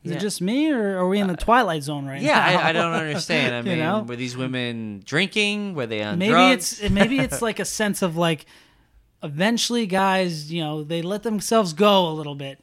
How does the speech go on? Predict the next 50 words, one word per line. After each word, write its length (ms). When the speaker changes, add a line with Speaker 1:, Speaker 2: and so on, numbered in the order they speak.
Speaker 2:
This 200
is 60
Speaker 1:
And 40
Speaker 2:
what 80
I 80
think 160
it 80
is. 400
It 140
says 200
that 120
they 220
asked 300
women 420
and 320
men. 380
So 160
I 120
think 340
if 180
they 180
asked 220
mostly 440
men 460
of 120
the 60
two 220
thousand 640
people, 300
Speaker 1:
Yeah. 40
Speaker 2:
the 100
men 240
were 120
like, 240
"Oh 160
yeah, 440
dad 360
bods," 260
'cause 160
they're 120
trying 360
to, 80
they're 80
trying 220
to 60
hype 260
up 120
the 80
dad 320
bod. 240